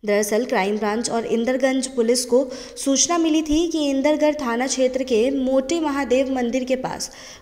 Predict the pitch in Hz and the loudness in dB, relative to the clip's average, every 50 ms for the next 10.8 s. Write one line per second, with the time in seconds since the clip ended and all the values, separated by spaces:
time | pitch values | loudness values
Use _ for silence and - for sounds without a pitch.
0 | - - 214 214 214 - 226 214 226 220 220 - 226 226 - - 226 226 254 254 | -2 0 0 0 2 0 0 0 0 0 0 0 -2 0 0 0 -2 -2 -2 -2
1 | - - - - - 220 240 254 277 330 - - - 277 277 294 311 285 262 254 | -6 -10 -12 -10 -4 -2 0 2 2 2 0 0 -2 -2 0 0 2 2 0 0
2 | 247 254 294 285 - 285 277 277 - - 247 226 226 254 254 - - 277 262 - | 0 0 -2 -2 -2 -2 -2 -2 -2 -2 -2 -4 -4 -4 -4 -4 -4 -6 -4 0
3 | - 247 240 254 254 254 226 214 208 - 190 214 - - 214 202 202 202 220 196 | 2 2 2 2 2 2 0 2 2 0 -2 -4 -4 -6 -6 -6 -4 -4 -2 -2
4 | 180 170 - - - - - - - - - - 180 202 202 190 190 196 202 202 | -2 -4 -6 -8 -14 -20 -20 -20 -20 -20 -16 -8 -4 -2 -2 -2 -2 -2 -4 -2
5 | 196 196 185 190 190 196 240 233 247 226 220 214 226 220 196 196 185 185 190 - | 0 0 -2 -2 -2 -2 -4 -2 -2 -2 -2 -2 -2 -2 0 0 0 0 0 -2
6 | 190 - 180 175 170 170 165 165 190 - - - - - _ - - - - - | -4 -6 -4 -6 -6 -6 -6 -8 -10 -12 -16 -20 -20 -20 _ -20 -20 -20 -20 -20
7 | - - - - - 311 302 311 311 311 294 302 320 349 359 359 359 381 370 320 | -20 -20 -10 -2 0 0 2 2 2 2 2 2 2 2 2 2 2 0 2 2
8 | 269 247 269 285 285 277 277 262 285 302 302 302 285 269 233 240 247 269 269 262 | 0 0 0 0 -2 -2 -2 -2 -2 0 0 0 0 2 0 0 0 -2 -2 -2
9 | 262 269 262 262 - 240 233 254 254 - - 226 233 - 226 214 214 226 254 262 | -2 -4 -4 -4 -2 0 0 0 0 0 -2 -4 -4 -4 -2 -2 0 2 2 2
10 | - 254 226 254 208 220 214 226 240 240 208 175 180 175 185 269 | 0 -2 -2 -2 -2 2 4 4 6 6 4 2 2 -2 -2 -4